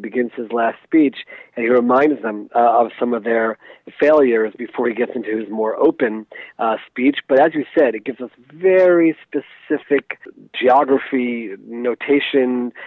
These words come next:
uh, denoting exactly where they are, exactly where this takes place, just adding to the factual, uh, component of, of all of this. You know, there are people out there who, who do suggest at times that Bible is made up and Bible is,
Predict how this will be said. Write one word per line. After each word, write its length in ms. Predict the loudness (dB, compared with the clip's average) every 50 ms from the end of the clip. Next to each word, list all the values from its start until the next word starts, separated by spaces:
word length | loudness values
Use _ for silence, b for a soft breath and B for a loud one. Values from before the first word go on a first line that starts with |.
| B B B B 0 2
uh, 120 | 2 2
denoting 420 | 2 0 0 2 2 2 2 -2 -4 -4
exactly 400 | -2 0 0 0 0 0 0 0
where 240 | 0 2 0 0 0 0
they 80 | -2
are, 300 | 0 0 0 0 0 0
exactly 380 | -2 -4 -4 -4 -4 -4 -6 -6
where 220 | -2 2 2 2
this 180 | 4 2 -2 -4 -6 -8
takes 160 | -8 -10 -10 -12 -8
place, 200 | -8 -6 -6 -8 -8 -8
just 140 | -10 -10 -8 -4 0
adding 320 | 0 2 2 2 2 0
to 100 | -2 -4
the 220 | -4 -4 -6 -8 -12 B B B B B B B B _ _ -4
factual, 560 | -2 -2 -2 -4 -6 -4 -2 0 2 2 0 -2 -4 -6 -4
uh, 160 | -4 -2 -2 -4 -6
component 560 | -8 -8 -6 -4 -2 -2 0 -2 -4 -6 -8 _
of, 420 | -4 -2 -2 0 -2 -2 -4 -6 -6
of 200 | -6 -6 -4 -2
all 220 | 0 0 0 0 -2
of 80 | -6
this. 120 | -8 -10 -10 -8
You 60 | -6
know, 120 | -4 -4
there 120 | -2 0 0
are 120 | 2 2 0 0 -4
people 200 | -2 0 2 2
out 200 | 2 2 0 -2
there 240 | -4 -6 -4 -4 -6
who, 300 | -8 -10 -12 -12 -12 -14 B B B B B B
who 120 | B -10 -4
do 140 | -2 -2 -2 0
suggest 300 | -2 -4 -2 -4 -4 -4 -6
at 100 | -8 -8
times 400 | -6 -6 -6 -6 -6 -8 -8 -8
that 180 | -8 -8 -6 -2
Bible 480 | 0 0 0 0 0 -2 -2 -2 -2
is 140 | -2 -4 -6 -8
made 240 | -6 -4 -2 2 2
up 300 | 4 4 4 4 2 -2
and 260 | -8 -12 -12 -12 -8
Bible 420 | -6 -4 -4 -4 -6 -6 -8 -6
is, 200 | -6 -8 -10 -12